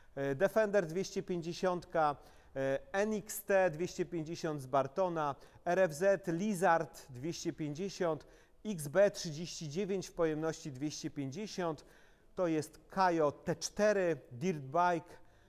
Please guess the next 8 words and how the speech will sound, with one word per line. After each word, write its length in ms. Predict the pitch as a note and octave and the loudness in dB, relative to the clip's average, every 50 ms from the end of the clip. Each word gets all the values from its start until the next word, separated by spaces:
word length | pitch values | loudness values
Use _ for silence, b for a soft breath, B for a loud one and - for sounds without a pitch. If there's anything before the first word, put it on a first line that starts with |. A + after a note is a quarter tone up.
| b b b | b b b
też 160 | - C3 C3 | -4 -4 -2
dwieście 360 | C#3 C#3+ F3 - - - E3+ | -2 -6 -6 -6 -4 -6 -6
pięćdziesiąt, 600 | - E3+ D#3 C#3+ D3+ E3+ D#3 - E3+ D3 C#3 - | -6 -6 -6 -4 -4 -6 -4 -4 -4 -4 -4 -4
Lizard, 600 | D#3+ E3+ G#3 G3+ E3+ F3 F#3 E3+ E3 D#3 - - - b b b b b b b b b D3 | -4 -4 -4 -2 2 2 4 2 2 0 -4 -16 -20 b b b b b b b b b -4
e, 460 | D3 D3 D3 C#3+ C#3+ C#3+ D3+ - - | -2 0 0 2 2 2 2 2 0
Apollo 460 | D#3+ - - F#3+ F3+ F3 E3+ E3 D#3 | -2 0 2 2 4 4 4 2 2
dwieście 360 | C3 C#3+ F3 E3 - - D#3+ | 0 -2 -6 -6 -4 -6 -6
pięćdziesiąt, 600 | - - E3 D3+ C#3+ D#3+ D3+ - D#3+ C3 B2+ - | -4 -4 -6 -6 -4 -6 -6 -4 -4 -4 -4 -6